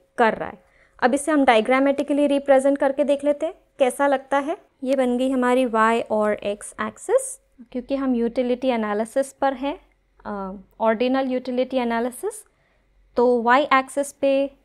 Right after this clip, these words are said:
हमेशा की तरह चॉकलेट और एक्स एक्सिस पे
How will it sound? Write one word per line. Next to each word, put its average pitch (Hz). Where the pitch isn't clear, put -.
हमेशा 240
की 262
तरह 226
चॉकलेट -
और 262
एक्स 285
एक्सिस 208
पे 339